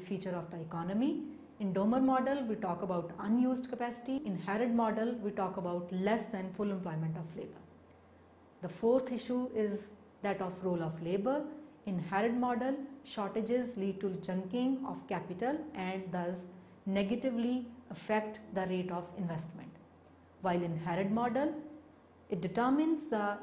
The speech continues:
natural rate of growth, which is a cap on the rate of growth an economy can achieve. The fifth issue is that of causes of instability. In Harrod model, continuously decreasing investment incentive due to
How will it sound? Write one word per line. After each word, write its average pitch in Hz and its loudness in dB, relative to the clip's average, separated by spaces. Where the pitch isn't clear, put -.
natural 202 -2
rate 196 0
of 185 -4
growth, 170 -2
which 208 -4
is 196 -4
a 214 4
cap 240 0
on 214 -2
the 196 0
rate 185 0
of 185 -4
growth 175 0
an 185 -4
economy 190 -2
can 165 -2
achieve. - -10
The 247 0
fifth 330 -2
issue 330 2
is 240 2
that 202 2
of 208 0
causes 214 2
of 180 -4
instability. 180 -4
In 196 2
Harrod 185 4
model, 262 2
continuously 269 4
decreasing 208 0
investment 190 0
incentive 180 -2
due 220 4
to 208 0